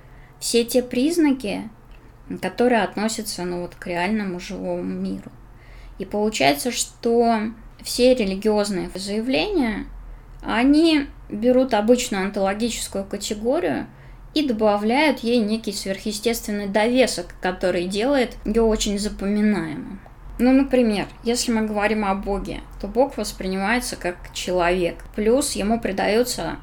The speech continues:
особые познавательные способности. То есть он все знает, он все ведает, он может там все создавать и так далее. Но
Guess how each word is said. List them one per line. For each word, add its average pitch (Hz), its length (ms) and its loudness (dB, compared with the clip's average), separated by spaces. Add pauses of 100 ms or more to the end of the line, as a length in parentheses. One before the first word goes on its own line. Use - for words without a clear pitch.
(160)
особые 214 420 0
познавательные 185 800 -2
способности. 180 920 -4
То 170 60 -4
есть 175 180 -6
он 180 120 -4
все 185 220 -8
знает, 226 500 -4 (640)
он 190 140 -6
все 180 220 -6
ведает, 208 540 0
он 196 220 0
может 180 300 -4
там - 180 -10
все - 160 -8
создавать 180 800 -6
и 233 80 -8
так 190 220 -6
далее. 180 320 -4 (480)
Но 196 320 0